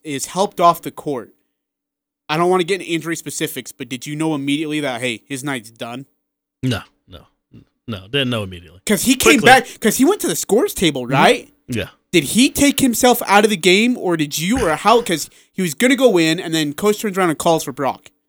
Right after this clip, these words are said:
Speaker 2: He thought he could go back out there, and then he,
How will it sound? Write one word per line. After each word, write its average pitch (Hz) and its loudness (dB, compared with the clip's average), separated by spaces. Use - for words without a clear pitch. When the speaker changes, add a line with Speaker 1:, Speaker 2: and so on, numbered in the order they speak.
Speaker 2:
He 165 2
thought 160 0
he 143 -6
could 127 -8
go 135 -2
back 123 -2
out 113 -4
there, 120 -6
and 113 -10
then 101 -12
he, 131 -8